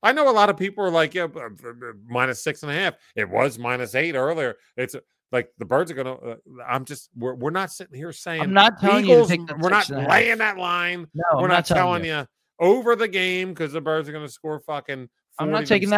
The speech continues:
Speaker 1: themselves.
Speaker 2: either. I'm not taking that either.
Speaker 1: We're being
Speaker 2: I,
Speaker 1: very
Speaker 2: I do think they can score twenty-eight points,
Speaker 1: Big
Speaker 2: though.
Speaker 1: time.
Speaker 2: Yeah.
Speaker 1: Absolutely. Birds, twenty-eight points, and the birds just the win. We're on point with that. We got a lot of fun things to do. Dallas Goedert comes out of his fucking shell tomorrow night.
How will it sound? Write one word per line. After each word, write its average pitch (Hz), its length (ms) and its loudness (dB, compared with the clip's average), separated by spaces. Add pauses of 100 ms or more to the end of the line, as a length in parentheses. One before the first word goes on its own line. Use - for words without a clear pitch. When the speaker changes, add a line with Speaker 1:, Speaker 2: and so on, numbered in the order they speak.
Speaker 1:
themselves. 196 240 -2
Speaker 2:
either. 104 40 -12 (280)
I'm 185 80 -4
not 214 140 2
taking 220 200 0
that 214 140 -2
either. 156 260 -4 (300)
Speaker 1:
We're 113 80 -10
being 110 220 -4
Speaker 2:
I, 92 40 -8
Speaker 1:
very 110 400 0
Speaker 2:
I 151 140 -8
do 196 140 -2
think 175 200 -4
they 147 100 -2
can 127 120 -12
score 120 220 -10
twenty-eight 87 360 -12
points, 78 220 -18
Speaker 1:
Big 120 160 -10
Speaker 2:
though. - 80 -14
Speaker 1:
time. 71 100 -18 (500)
Speaker 2:
Yeah. 101 120 -6
Speaker 1:
Absolutely. 90 400 -12 (160)
Birds, 104 280 -4
twenty-eight 110 400 -12
points, 139 420 -14 (280)
and 113 120 -8
the 98 40 -8
birds 95 300 -8
just 98 200 -18
the 107 60 -12
win. 90 280 -14 (280)
We're 98 160 -8
on 87 140 -10
point 101 220 -14
with 87 140 -18
that. 87 280 -8 (200)
We 87 80 -12
got 90 120 -4
a 87 40 -6
lot 87 160 -2
of 82 60 -14
fun 90 200 -12
things 87 200 -14
to 82 60 -18
do. 87 200 -10
Dallas 85 360 -8
Goedert 85 280 -8
comes 90 200 -16
out 87 120 -6
of 82 60 -12
his 78 140 -20
fucking 107 440 -6
shell 90 280 -8
tomorrow 82 280 -12
night. 82 260 -10